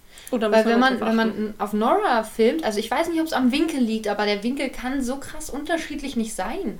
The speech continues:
Speaker 2: Wenn man nämlich Nora sieht, dann, dann sieht man irgendwie so eine Keksdose und irgendwas angeschnitten. Ach so, die Blumen sieht man nicht so richtig. Wenn man,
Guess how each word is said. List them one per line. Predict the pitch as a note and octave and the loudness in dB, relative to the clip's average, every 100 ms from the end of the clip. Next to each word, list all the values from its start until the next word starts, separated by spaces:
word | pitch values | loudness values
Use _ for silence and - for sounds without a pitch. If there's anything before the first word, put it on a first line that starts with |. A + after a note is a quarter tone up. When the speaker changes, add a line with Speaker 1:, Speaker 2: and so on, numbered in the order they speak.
| - - - - | -12 -16 -18 -6
Speaker 2:
Wenn | - A3+ | 0 4
man | A#3+ | 6
nämlich | A#3+ A#3 A3 | 4 2 0
Nora | G3+ B3+ - E4 | 0 2 2 0
sieht, | D#4+ D4 | -2 0
dann, | A#3+ A3 | 0 0
dann | A3 G#3+ G#3+ A#3 | 0 0 -2 -6
sieht | G#3+ A3 | -6 -4
man | A3+ A3 | -2 0
irgendwie | A3 | -2
so | G#3 | -2
eine | F#3 F3+ | -6 -6
Keksdose | G3+ A3 - E4 F4 E4+ | -6 -6 -6 -4 -4 -2
und | C4 A3 A3 G#3+ | 0 0 0 -2
irgendwas | A3+ A#3 A3 | 0 2 0
angeschnitten. | G#3+ G#3 D4 - E4+ F4+ F4 | -2 -2 0 0 -4 -6 -4
Ach | A#3 | -2
so, | A#3+ G#3+ - - | -2 -4 -6 -10
die | - G3+ | -8 -4
Blumen | G3+ E4+ F#4+ | 4 6 6
sieht | D4+ A#3 | 4 4
man | A#3 | 4
nicht | A#3 | 2
so | G3+ | 0
richtig. | F#3 F#3+ - G3 - | -4 -8 -10 -12 -2
Wenn | G#3+ | 2
man, | A3+ A3 | 2 2